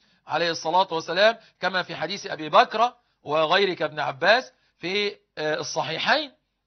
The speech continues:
فإن النبي عليه الصلاة والسلام حديث طويل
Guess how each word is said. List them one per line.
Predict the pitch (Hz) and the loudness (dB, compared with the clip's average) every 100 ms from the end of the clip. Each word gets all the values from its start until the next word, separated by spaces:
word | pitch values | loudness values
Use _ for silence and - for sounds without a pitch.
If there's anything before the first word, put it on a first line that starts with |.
| _ | _
فإن | 165 175 233 247 | -6 -2 -2 -2
النبي | 226 214 208 254 233 | -4 0 -2 2 2
عليه | 208 220 | 2 0
الصلاة | 208 214 247 233 | -4 0 0 0
والسلام | 214 214 233 247 202 | -6 -4 -2 -2 -4
حديث | 190 226 214 _ _ _ _ - | -6 -6 -8 _ _ _ _ -4
طويل | 185 214 269 302 | -4 -2 -2 -4